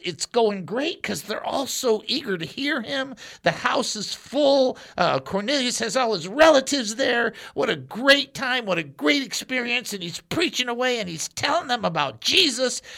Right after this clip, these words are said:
and he's giving them the gospel. Remember what we said about this. He makes it, I mean, he does a great job. There's peace with God through Jesus Christ. Bam, that's the gospel. And there he is. Bam, bam, bam.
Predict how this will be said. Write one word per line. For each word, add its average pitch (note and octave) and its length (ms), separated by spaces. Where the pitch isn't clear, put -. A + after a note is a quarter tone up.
and E3 80
he's D#3 160
giving C4 380
them A3 100
the F#3 80
gospel. G#3+ 480
Remember A#3 320
what B3+ 160
we A#3+ 80
said C4+ 240
about F#3 240
this. D3 160
He C3+ 140
makes E3+ 260
it, G#3 160
I D3+ 120
mean, C#3 160
he B2 100
does C#3 200
a A#2+ 60
great F3 280
job. C#3 260
There's A#2 300
peace - 300
with F#3 180
God A3 320
through C#3 200
Jesus C3 380
Christ. G3 380
Bam, F#3 420
that's D#3 240
the - 100
gospel. C4+ 520
And G3 140
there D4+ 160
he C#4+ 100
is. - 260
Bam, G2+ 520
bam, F#2+ 420
bam. B3 320